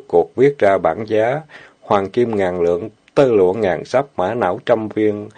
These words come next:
cơ hồ có thể cùng so sánh với sính lễ tặng cho Nghê Thường công chúa.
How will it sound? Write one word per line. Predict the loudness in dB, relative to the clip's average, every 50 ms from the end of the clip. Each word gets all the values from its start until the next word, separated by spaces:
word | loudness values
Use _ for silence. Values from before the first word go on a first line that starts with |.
| -20 -20 -20 -20 _ _ 2
cơ | 2 2
hồ | 2 2 2 2 2 2 2
có | 0 0 0 0
thể | -2 -2 -2 -2 -4 -6 _
cùng | 0 0 0 0 -4 -10
so | -2 0 2 2 2
sánh | 0 -2 -2 -2 -2
với | 2 2 2 2
sính | 4 0 0 0 2 0
lễ | 0 0 0 0
tặng | -2 -2 -2 -2 -4 0
cho | 0 2
Nghê | 2 2 2 2 2 2
Thường | 2 2 0 0 0 -6 -2
công | -2 -2 -2 -2 -4
chúa. | -2 -2 0 0 0 -2 -2